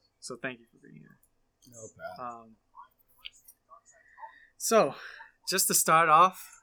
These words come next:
Speaker 1: um, this is gonna be, uh, a really weird question.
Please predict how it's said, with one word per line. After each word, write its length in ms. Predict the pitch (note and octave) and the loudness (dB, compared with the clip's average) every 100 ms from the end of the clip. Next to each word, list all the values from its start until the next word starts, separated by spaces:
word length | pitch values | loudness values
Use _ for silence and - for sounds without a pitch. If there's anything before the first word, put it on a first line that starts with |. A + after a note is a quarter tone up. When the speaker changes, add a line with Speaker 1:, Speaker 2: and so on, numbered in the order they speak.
| D#3+ | -4
Speaker 1:
um, 480 | C3+ B2+ C3 B2 - _ _ _ _ _ _ _ _ _ _ _ _ _ _ | 0 0 -2 -8 -16 _ _ _ _ _ _ _ _ _ _ _ _ _ _
this 160 | - F3 | 2 4
is 80 | G3+ | 4
gonna 160 | G3 | 4
be, 420 | E3+ D#3 C#3 B2+ - - _ _ - | 2 0 0 -2 -6 -16 _ _ -8
uh, 440 | B2 A#2+ A#2 A2+ - _ _ _ - | -4 -2 -4 -6 -8 _ _ _ -16
a 80 | A#2 | -14
really 260 | A#2+ C3 C#3 | -8 -4 -4
weird 300 | C3 C3 B2+ | -4 -6 -4
question. 540 | C3 A#2+ - C3+ B2+ | -4 -4 -4 -12 -16